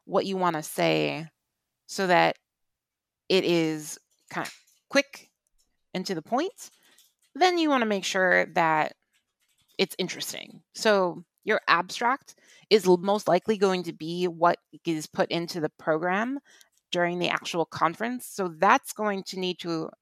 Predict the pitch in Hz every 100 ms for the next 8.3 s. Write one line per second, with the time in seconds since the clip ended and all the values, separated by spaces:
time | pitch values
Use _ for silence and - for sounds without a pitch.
0 | _ _ _ _ - - 185 180 175 -
1 | 180 165 160 151 147 165 _ _ _ 170
2 | - 208 220 180 180 170 170 - 226 233
3 | 226 247 262 - 190 220 220 190 - _
4 | _ _ - 156 170 190 180 127 - 180
5 | 156 185 190 - 185 165 160 156 151 143
6 | - _ _ _ _ - 165 - 180 165
7 | 156 214 190 170 - - - - 208 196
8 | - -